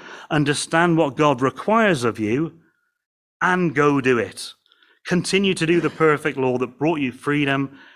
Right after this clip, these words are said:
and eternal life, and God will bless you. He will work for the good of those who love him." And being blessed by God is good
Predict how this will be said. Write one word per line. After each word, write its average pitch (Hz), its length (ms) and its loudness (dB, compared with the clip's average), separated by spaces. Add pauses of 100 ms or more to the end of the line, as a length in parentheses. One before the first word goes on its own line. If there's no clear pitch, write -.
and 127 160 0
eternal 120 460 0
life, 107 400 -2 (880)
and 101 280 -4
God 110 440 0 (120)
will 123 680 -2
bless 110 380 -2
you. 90 320 -10 (480)
He 190 300 2
will 147 320 4
work 123 260 2
for 120 140 -10
the 107 120 -2
good 113 280 0
of 98 100 -4
those 104 320 -2
who 110 140 -2
love 101 260 -2
him." 85 300 -18 (1300)
And 110 120 -6
being 135 280 2
blessed 156 280 -2
by 147 160 0
God 139 540 -2
is 151 180 -2
good 196 400 2